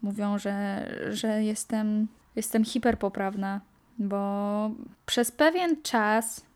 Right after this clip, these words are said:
miałam coś takiego, że poprawiałam ich, że mówi się tak, a nie tak, że, y, że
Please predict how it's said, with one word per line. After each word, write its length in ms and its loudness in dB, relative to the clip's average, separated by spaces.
miałam 400 6
coś 180 -4
takiego, 360 0
że 120 -4
poprawiałam 840 0
ich, 460 -2
że 340 -2
mówi 240 -2
się 140 -6
tak, 400 -4
a 100 -2
nie 160 2
tak, 580 0
że, 540 -2
y, 40 -2
że 220 0